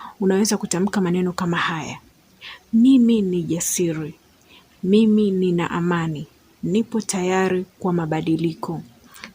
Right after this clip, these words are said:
Mimi ni tajiri." Au, "Mimi nina maisha yenye furaha na afya tele." Yaani,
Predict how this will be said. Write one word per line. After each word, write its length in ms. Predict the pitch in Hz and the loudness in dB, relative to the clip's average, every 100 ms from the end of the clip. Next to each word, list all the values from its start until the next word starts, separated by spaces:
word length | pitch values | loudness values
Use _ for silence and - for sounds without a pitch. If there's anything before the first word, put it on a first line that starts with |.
| - | 0
Mimi 480 | 202 240 247 233 220 | 4 6 6 6 6
ni 140 | 180 | 2
tajiri." 680 | - 185 170 185 175 170 160 - _ - - - | 0 -4 -2 0 0 0 -8 -14 _ -20 -20 -2
Au, 280 | 214 226 196 | 2 4 4
"Mimi 560 | 190 254 240 202 185 | 4 4 4 4 0
nina 280 | 170 180 180 | 0 0 0
maisha 480 | 175 175 202 - 208 | -2 -2 0 0 0
yenye 260 | 175 170 170 | -2 -2 -4
furaha 720 | - 180 208 254 - 233 214 | -4 -2 0 0 -2 -2 -2
na 300 | 180 - - | -4 -4 0
afya 520 | 190 - - 190 185 - - | -2 0 0 0 -2 -10 -2
tele." 500 | 214 180 165 160 - _ _ - - - - - - - 196 | 2 2 0 -2 -6 _ _ -20 -20 -20 -20 -20 -20 -14 -4
Yaani, 380 | 214 233 202 | 4 4 4